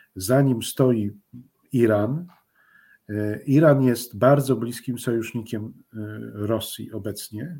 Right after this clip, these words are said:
i to czynnym sojusznikiem. To nie są już tylko jakieś wspólne wizyty, wspólne stanowiska na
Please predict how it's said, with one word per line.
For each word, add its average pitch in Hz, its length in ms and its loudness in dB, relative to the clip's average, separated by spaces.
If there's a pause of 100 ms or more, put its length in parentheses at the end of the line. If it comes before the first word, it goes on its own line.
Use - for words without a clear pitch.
i 117 80 -10
to 143 140 2
czynnym 135 500 2
sojusznikiem. 107 680 -8
To 139 80 -4
nie 175 140 -2
są 120 180 -2
już 104 140 -6
tylko 107 420 -4 (460)
jakieś 110 300 -4
wspólne 131 540 0
wizyty, 117 600 0
wspólne 123 440 -2
stanowiska 113 720 -6
na 107 300 -6